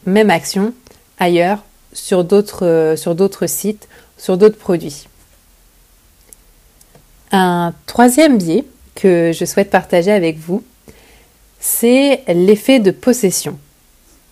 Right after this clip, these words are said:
aussi appelé, euh, l'effet ikea, en référence à la célèbre enseigne suédoise.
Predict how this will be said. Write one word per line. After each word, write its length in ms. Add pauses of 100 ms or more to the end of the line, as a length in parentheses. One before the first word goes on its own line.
(100)
aussi 440
appelé, 540
euh, 100
l'effet 640
ikea, 400 (240)
en 140
référence 600
à 300
la 120
célèbre 680
enseigne 640
suédoise. 720